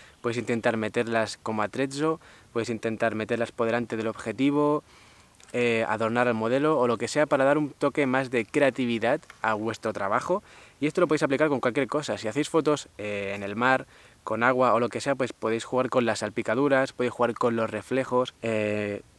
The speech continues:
podéis jugar con distintos ángulos para crear reflejos o con cristales o con, con espejos directamente o con lo que sea.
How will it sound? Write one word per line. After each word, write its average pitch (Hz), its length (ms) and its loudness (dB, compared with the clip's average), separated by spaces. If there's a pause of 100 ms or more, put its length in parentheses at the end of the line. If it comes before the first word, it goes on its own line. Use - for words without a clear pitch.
(120)
podéis 120 220 0
jugar 120 180 2
con 117 140 0
distintos 117 600 -2
ángulos 120 420 -2
para 110 200 0
crear 113 160 0
reflejos 110 460 -6
o 107 220 -4
con 107 160 -8
cristales 131 720 0
o 107 520 -2
con, 104 600 -8 (480)
con 107 160 -2
espejos 120 520 0
directamente 117 680 0
o 123 80 2
con 113 140 -2
lo 110 80 -2
que 104 120 -6
sea. 147 260 0